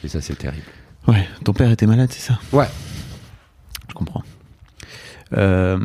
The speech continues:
Speaker 2: mais revenons à, revenons à ton parcours. Tu, tu, tu, quand est-, à quel moment tu te dis, « Tiens, en fait, euh, les médias, ça pourrait être une bonne idée ? » Parce que
Speaker 1: Euh,
Speaker 2: on s'est arrêté à, on s'est arrêté au cours Florent à Paris.
Speaker 1: Ouais.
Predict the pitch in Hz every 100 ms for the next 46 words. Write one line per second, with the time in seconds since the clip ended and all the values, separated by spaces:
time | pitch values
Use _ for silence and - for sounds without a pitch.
0 | 98 - - 107 107 139 160 156 107 98
1 | 98 110 135 185 139 127 147 - 277 -
2 | 123 110 113 110 - 117 110 110 113 127
3 | - - - 117 180 - - - 196 185
4 | 220 - 127 135 123 185 202 156 143 131
5 | 117 113 123 117 147 151 131 117 123 120
6 | 127 131 131 139 _ _ _ _ _ -
7 | - - - - 151 113 117 113 120 113
8 | 117 143 139 110 101 101 113 - - -
9 | 117 120 117 135 - - 135 131 135 131
10 | 123 135